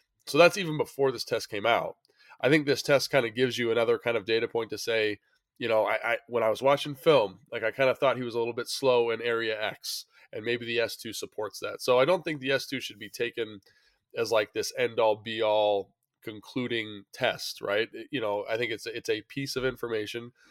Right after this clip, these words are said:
much like the information you get at the combine, that should be weighed appropriately. It should be weighed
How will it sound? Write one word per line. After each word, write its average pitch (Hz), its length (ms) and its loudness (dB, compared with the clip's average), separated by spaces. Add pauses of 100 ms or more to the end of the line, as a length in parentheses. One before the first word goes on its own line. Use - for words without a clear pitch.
(300)
much 120 200 2
like 127 140 4
the 120 120 -2
information 110 460 -6
you 107 60 -12
get 113 100 0
at 98 80 -12
the 107 60 -8
combine, 104 580 -2 (400)
that 113 100 0
should 123 160 0
be 123 120 0
weighed 113 280 4
appropriately. 123 580 0
It 101 140 -8
should - 120 -6
be 107 120 -6
weighed 117 440 0